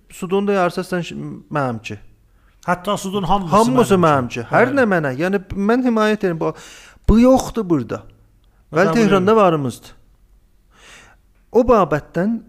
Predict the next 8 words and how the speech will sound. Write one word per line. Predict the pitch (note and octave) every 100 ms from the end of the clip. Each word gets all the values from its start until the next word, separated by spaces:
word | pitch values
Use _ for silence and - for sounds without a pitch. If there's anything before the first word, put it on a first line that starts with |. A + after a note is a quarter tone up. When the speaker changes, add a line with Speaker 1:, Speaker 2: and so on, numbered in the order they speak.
| -
Speaker 1:
mənzurum, | C#3+ D#3+ D3+ D3+ D#3 -
e, | C#3 C3+ A#2+ _ _ -
bir | A3 G#3
dənə, | A3 E3+ C3+ -
e, | C3 B2 A#2+ A2+
rah | B2+ B2 A#2+ -
həlli | D#3 G#3 F3 B2+
ki, | - A2+